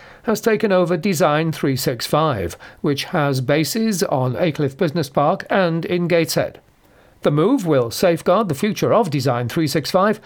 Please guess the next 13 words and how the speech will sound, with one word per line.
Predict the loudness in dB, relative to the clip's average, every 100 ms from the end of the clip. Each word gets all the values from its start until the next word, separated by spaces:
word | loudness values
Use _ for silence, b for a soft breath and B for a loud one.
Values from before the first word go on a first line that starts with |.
| B
and | -2 0 0
its | -2
four | 2 2
members | 4 0 0
of | -2 -2
staff | 0 0 -2 -12 B B -4
after | -4 -2 -4
the | -2
retirement | -2 0 0 2 0 0 0
of | 0 0
director | 0 0 2 0 0 0
Alan | 2 2 0
Foster | 0 0 2 0